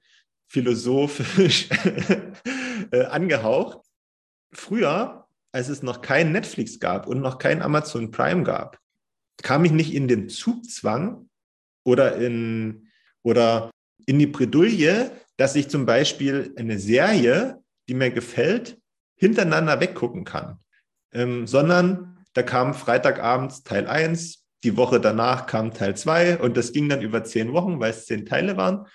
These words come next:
Und ich musste immer warten, weil ich keine andere Möglichkeit hatte, das zu gucken.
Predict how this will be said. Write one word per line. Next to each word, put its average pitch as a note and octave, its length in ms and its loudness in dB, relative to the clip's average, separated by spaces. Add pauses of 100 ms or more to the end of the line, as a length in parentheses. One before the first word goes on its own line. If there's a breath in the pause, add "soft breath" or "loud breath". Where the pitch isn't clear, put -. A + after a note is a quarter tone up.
(320 loud breath)
Und C3 140 -4
ich C3 100 0
musste C3+ 280 0
immer G2+ 220 -2
warten, E3+ 480 -2
weil A#2+ 160 2
ich B2+ 100 -4
keine B2 280 0
andere A2 240 -4
Möglichkeit C#3 680 -2
hatte, D3+ 220 -2
das - 260 -6
zu F3+ 80 -4
gucken. - 420 -10